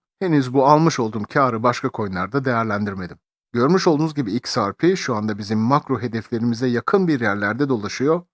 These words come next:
Orası da tam şu bölge üç altmış üçler. Son dönemlerde X R P güzel ataklar gerçekleştirdi. Bildiğiniz üzere geçenlerde L R U S D diye,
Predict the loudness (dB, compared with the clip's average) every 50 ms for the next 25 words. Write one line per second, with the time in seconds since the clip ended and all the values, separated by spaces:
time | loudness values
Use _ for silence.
0 | _ _ -2 -2 -2 -2 -4 -6 -10 -10 -4 -2 -2 -2 -2 -4 -4 -4 -4 -2
1 | -4 -4 -2 -2 -2 0 0 -2 -2 -4 -6 -6 -6 -10 -12 -12 -12 -10 -6 -2
2 | 0 0 0 -2 _ _ _ -12 -4 -2 0 2 4 4 4 4 4 0 -2 -2
3 | -4 -2 0 2 0 0 0 -2 -4 -4 -4 -2 -4 -4 -4 -2 0 4 4 4
4 | 4 4 4 4 2 4 4 2 0 2 2 0 -2 -2 -2 -6 -10 -10 -8 -8
5 | -10 -8 -8 -8 -8 -6 -2 0 0 0 0 -4 _ _ 0 0 2 2 2 0
6 | 0 0 0 -2 -2 -4 -2 -2 -2 -2 -2 -4 -6 -4 -4 -4 -4 -4 -4 -6
7 | -6 -4 -4 -4 -4 -4 _ _ -2 2 4 4 6 6 4 4 4 4 2 2
8 | 2 2 2 2 4 4 4 4 2 0 -2 -4 -4 -4 -4 -4 -6